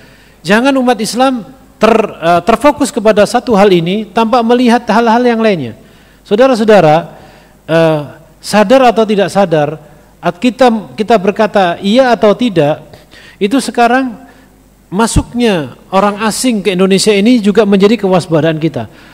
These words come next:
Bukan hanya tenaga kerja asing yang dari Cina saja, tetapi juga masuknya orang-orang warga-warga Syiah Iran ke Indonesia juga sudah banyak sekali. Ya, dan itu seperti yang saya katakan tadi, ini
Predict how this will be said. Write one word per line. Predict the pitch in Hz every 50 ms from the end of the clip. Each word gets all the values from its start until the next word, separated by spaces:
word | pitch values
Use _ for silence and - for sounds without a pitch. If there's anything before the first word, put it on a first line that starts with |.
| - - 156
Bukan | 175 170 - 254 240 214
hanya | 180 214 233 233 247 254 254 240
tenaga | 247 - 190 190 202 180 220 233
kerja | 220 - 208 170 180 196 180 185
asing | - - 214 202 190
yang | 185 165
dari | 170 170 185 190 -
Cina | 196 185 196 185
saja, | 170 214 196 160 135 117 - - - - - - - _ -
tetapi | 165 131 190 180 160 190 185 156
juga | 143 156 135 120 156 175 214 254 254 - - - - - - - _ _ _ _ -
masuknya | 147 180 175 - - 247 254 - - 226 233 240 240 240 233 214 -
orang-orang | 190 190 196 208 196 190 165 175 190 233 202 190 170
warga-warga | 160 180 185 170 156 175 165 175 175 170 147 156 147
Syiah | - - - 185 202 - 147 175 202 196 -
Iran | - 180 180 175 180 185 202 240 247 220 - - - -
ke | - 202 196 175
Indonesia | 185 190 190 190 185 - 220 190
juga | 175 160 175 151 120
sudah | - 185 180 170 170 147
banyak | 143 160 165 175 185 147
sekali. | - - 170 151 135 120 110 101 101 - _ _ _ _ _ _ _ _ _ - _ _ _ _ _ _ _ _ -
Ya, | - 151 160 156 - - - - - -
dan | - 175 190 202
itu | 220 240 240 233 311 302 285 233 139 131
seperti | - 202 196 240 240 254 269 247
yang | 214 -
saya | 226
katakan | 208 226 208 220 214 - 214 202
tadi, | 202 233 240 208 196 160 147 147 147 - - - - - - - - - _
ini | - 214 208